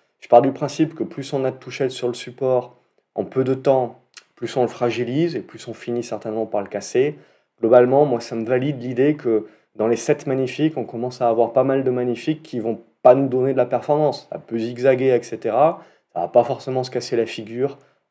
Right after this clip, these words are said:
euh, en tout cas tout de suite. Mais en termes de performance, ça risque de pas donner grand-chose, hein. On est bien coincé, on est en train de retourner dans la neutralité. Donc,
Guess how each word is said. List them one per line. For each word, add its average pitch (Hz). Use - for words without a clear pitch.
euh, 104
en 101
tout 101
cas 110
tout -
de -
suite. 180
Mais 110
en 104
termes 135
de 123
performance, 131
ça 107
risque 127
de -
pas 135
donner 127
grand-chose, 143
hein. 131
On 117
est 95
bien 127
coincé, 143
on 110
est 107
en 104
train 127
de 120
retourner 120
dans 117
la 101
neutralité. 117
Donc, 123